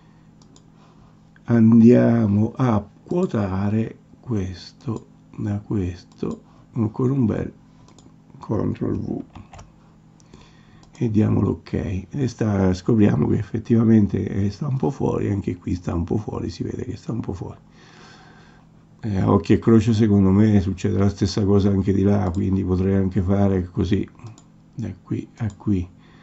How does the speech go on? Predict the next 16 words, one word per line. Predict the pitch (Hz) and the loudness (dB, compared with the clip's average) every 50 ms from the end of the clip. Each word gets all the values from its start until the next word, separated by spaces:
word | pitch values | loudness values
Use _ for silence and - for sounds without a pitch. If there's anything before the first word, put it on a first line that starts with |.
| - - - - - - - - - | -20 -20 -20 -20 -20 -20 -20 -20 -20
questo | - - - 107 98 95 90 - - - - 113 - - - - - | -8 -2 0 0 0 0 -2 -6 -10 -10 -8 -8 -8 -8 -16 -20 -10
è | - - 90 90 - | -6 -6 -6 -6 -6
questo | - - 82 82 - - - 101 | -6 -6 -6 -6 -8 -10 -12 -12
stesso, | 90 - - - - 156 - - - - - - - | -12 -14 -20 -20 -14 -12 -12 -12 -12 -12 -12 -10 -10
diciassette. | 110 - - - 107 101 101 - - - - - - - - - - - - - - - | -10 -12 -12 -10 -8 -8 -8 -10 -14 -14 -14 -16 -16 -20 -18 -18 -18 -18 -18 -20 -12 -6
Andiamo | - - 107 104 95 95 | -4 -2 -2 -2 -2 -4
a | 92 | -4
fare | - - 110 107 104 | -4 -4 -4 -2 0
un | 101 101 | -2 0
controllo, | - 127 117 117 110 123 120 117 117 110 104 101 - 87 | 0 0 -2 0 0 2 2 2 2 2 2 0 0 -2
tanto | - 110 101 101 98 101 101 123 120 | 0 0 0 2 2 2 2 2 2
per | 123 - 131 135 151 165 - - - - - - - - - - - - - - - - - - - - - - _ - - - - - - | 6 6 6 8 6 4 2 -2 -10 -20 -20 -20 -20 -20 -20 -20 -20 -20 -20 -20 -20 -20 -20 -20 -20 -20 -20 -20 _ -20 -20 -20 -18 -16 -10
misura | - 131 127 131 123 - - 107 101 98 95 95 98 104 107 - - - - - - - - - - _ - - - - _ - _ - _ _ _ - _ _ - - - - - - - - - - _ _ - _ - _ _ _ _ - _ - - - - - - - | -4 -2 0 0 -2 -2 -2 -2 0 0 2 0 2 0 0 -2 -4 -10 -18 -20 -20 -20 -20 -20 -20 _ -20 -20 -20 -20 _ -20 _ -20 _ _ _ -20 _ _ -20 -20 -20 -20 -20 -20 -20 -20 -20 -20 _ _ -20 _ -20 _ _ _ _ -20 _ -20 -20 -20 -20 -20 -20 -12
questo | - - 104 98 90 87 - - - 62 - - - | -6 -4 -4 -4 -4 -6 -10 -12 -10 -10 -10 -10 -14
punto | - - 139 135 120 113 110 - - | -12 -8 -6 -6 -6 -6 -8 -8 -10
centrale | 95 - - 139 147 147 143 - - - 98 90 90 87 90 90 - | -10 -6 -6 -6 -6 -6 -8 -10 -8 -8 -6 -6 -6 -6 -6 -8 -10